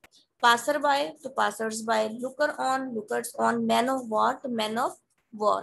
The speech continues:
इन चीजों को आपने जरा ख्याल से देखना है कि जब हमारे पास compound noun आ जाए तो हमने जब उनको addition करना है तो हमने उसके principal verb के साथ addition करनी है। Many nouns taken from, from foreign languages keep their original plural form as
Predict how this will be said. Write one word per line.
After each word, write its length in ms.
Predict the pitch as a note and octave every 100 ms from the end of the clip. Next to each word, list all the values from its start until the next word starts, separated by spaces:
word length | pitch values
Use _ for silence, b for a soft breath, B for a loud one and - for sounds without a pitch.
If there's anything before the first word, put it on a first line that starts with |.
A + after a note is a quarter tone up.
| -
इन 120 | C4+
चीजों 280 | C#4 B3 A#3
को 60 | A3+
आपने 260 | A3+ B3+
जरा 200 | B3 C#4 - _ _ -
ख्याल 260 | - A#3+ A#3
से 100 | B3+
देखना 320 | A3+ A3 A3+
है 100 | A#3
कि 80 | B3+
जब 120 | B3
हमारे 180 | B3 A#3+
पास 100 | B3
compound 540 | - A#3+ A3+ A#3 E4
noun 280 | D#4+ B3+ A3+
आ 160 | G3 G#3
जाए 260 | A3+ F4+ B B B -
तो 80 | C4+
हमने 300 | B3+ C#4 D4+
जब 180 | D4+
उनको 240 | C#4 C#4 C4
addition 380 | A#3 A3+ C#4 C#4+
करना 240 | B3+ A#3+
है 80 | C4+
तो 100 | C#4+
हमने 160 | B3+
उसके 200 | B3+ -
principal 480 | D#4 D4 C#4+ C#4+ D4+
verb 280 | C4 A#3 A#3+ -
के 60 |
साथ 240 | B3 A3+ B3 - _ _ -
addition 360 | A3+ G#3 A2 G#2
करनी 240 | G2+ G2+
है। 80 | - - _ b b b C4+
Many 240 | D4+ F4+
nouns 360 | F4+ D#4 D4 D4+
taken 440 | - C#4+ C#4 D4+
from, 420 | D#4+ - B3+ A#3
from 460 | - - - B3+ B3
foreign 460 | B3 - C4 C#4+ C#4+
languages 560 | A3+ A3 B3+ C4 - - C4+
keep 180 | C#4+
their 280 | D4 B3+ C4 C4+
original 360 | A#3 A#3+ C4 C#4+
plural 340 | C#4+ A#3+ A#3 A#3+ A3+
form 200 | G#3+ A3+ - -
as 260 | A3+ G#3